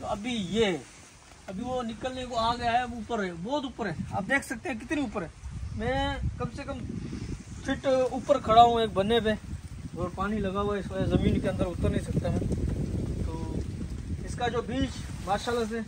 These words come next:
ऐसा तैयार किया, ये इंडोनेशिया का बीज है, जो नया बीज, वहाँ पे तो इंडोनेशिया में बहुत होते हैं। बहरहाल मैंने बोला, "अभी हमारे सिंध में भी हमारे को ऐसी ऐसी variety तैयार करनी है,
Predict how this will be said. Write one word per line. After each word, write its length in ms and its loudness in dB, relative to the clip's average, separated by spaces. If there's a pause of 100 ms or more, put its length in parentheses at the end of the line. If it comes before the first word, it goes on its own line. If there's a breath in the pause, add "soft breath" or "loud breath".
(280)
ऐसा 240 -2
तैयार 320 0
किया, 180 -4 (920)
ये 120 -4
इंडोनेशिया 840 2
का 180 4
बीज 400 0
है, 100 2
जो 160 -2
नया 440 4
बीज, 260 -2 (260)
वहाँ 280 2
पे 160 -4
तो 140 -2
इंडोनेशिया 480 -2
में 100 -2
बहुत 160 0
होते 200 -4
हैं। 80 -4 (760 soft breath)
बहरहाल 240 2
मैंने 260 0
बोला, 200 2
"अभी 160 0
हमारे 240 2
सिंध 260 -6
में 200 -2
भी 140 -2 (400)
हमारे 220 -4
को 80 -2
ऐसी 180 -4
ऐसी 120 -2
variety 340 0
तैयार 320 2
करनी 360 -2
है, 100 -2